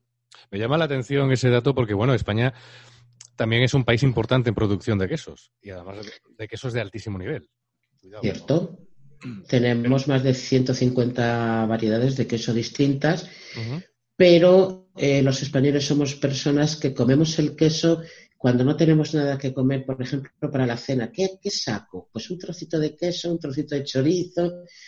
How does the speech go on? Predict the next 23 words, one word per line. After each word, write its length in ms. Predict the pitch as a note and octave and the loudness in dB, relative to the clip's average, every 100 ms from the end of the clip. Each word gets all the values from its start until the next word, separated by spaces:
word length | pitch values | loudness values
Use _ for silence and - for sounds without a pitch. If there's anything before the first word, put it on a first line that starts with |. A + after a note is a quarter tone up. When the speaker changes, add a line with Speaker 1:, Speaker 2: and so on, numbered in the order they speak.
| - | -12
Speaker 2:
y 220 | - A3 - | -10 -10 -6
poco 340 | A2+ - G2+ | -8 -6 -10
más. 300 | G2 G2 - | -10 -10 -10
No 120 | A2+ | -8
tenemos 360 | A2+ A2 A2+ - | -6 -6 -6 -8
todavía 400 | A2 A2 G#2 G#2 | -8 -6 -6 -8
esa 220 | - G#2 | -10 -12
cultura 540 | - G2 G#2+ G#2+ G#2 | -10 -10 -8 -8 -8
francesa 600 | - F#2+ F#2 G2+ F#2+ G#2 G#2+ | -10 -12 -10 -10 -8 -8 -8
de, 300 | G2+ F#2+ - - - _ _ A#2 | -8 -8 -12 -20 -20 _ _ -4
eh, 160 | A2+ | -2
mi 160 | A2+ A#2 | -2 -4
prepostre 720 | - A#2 A2+ B2+ B2+ - A#2+ | -4 -6 -4 -4 -4 -6 -6
va 240 | A2+ A#2 A2+ | -6 -8 -8
a 80 | |
ser 300 | A2 - A2 | -8 -4 -4
una 260 | A2 G2 - | -4 -8 -8
tabla 400 | G#2+ G#2 G#2 G2+ | -8 -8 -8 -8
de 200 | G2 F2+ | -10 -12
cinco 560 | - - G2+ G#2 - F#2+ | -16 -8 -6 -6 -8 -14
o 100 | - | -14
tres 360 | F2+ D#2+ - - | -18 -16 -18 -18
quesos. 540 | D#2 - - - | -20 -20 -20 -20